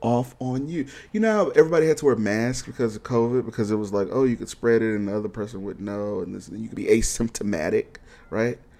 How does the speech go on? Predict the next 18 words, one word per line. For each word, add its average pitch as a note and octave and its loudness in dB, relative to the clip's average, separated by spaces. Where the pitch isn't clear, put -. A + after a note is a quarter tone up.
You'll G#3 8
never E3+ 8
get D3+ 4
out B2+ 4
of G#2+ 0
your A2+ 2
rut G2 -4
if A#2 8
the A#2+ -2
people E3 6
<laughs> A#2 2
around A#2 8
you G#2+ 4
are G2 4
inadvertently A2 6
keeping F#2+ -4
you F2 -8
there. D#2+ -6